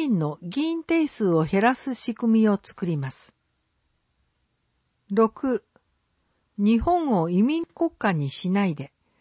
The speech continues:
日本人の素晴らしい国民性や文化を守ろ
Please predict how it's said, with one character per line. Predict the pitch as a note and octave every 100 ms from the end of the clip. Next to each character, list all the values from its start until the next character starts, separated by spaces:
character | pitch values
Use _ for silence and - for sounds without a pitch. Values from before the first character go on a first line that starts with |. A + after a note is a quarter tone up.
| _ _ _ _
日 | G#3+ A#3+
本 | C#4 D#4+
人 | D4+ D#4 C4
の | G3+
素 | - A#3
晴 | D4 D#4
ら |
し | D4 - D#4+
い | B3+
国 | - F#3 A#3+
民 | A#3+ A#3
性 | - A3+ G#3+
や | G#3
文 | F#3 B3 B3
化 | F3+ C#3+
を | C3
守 | C#3+ D3+ E3
ろ | D#3 B2+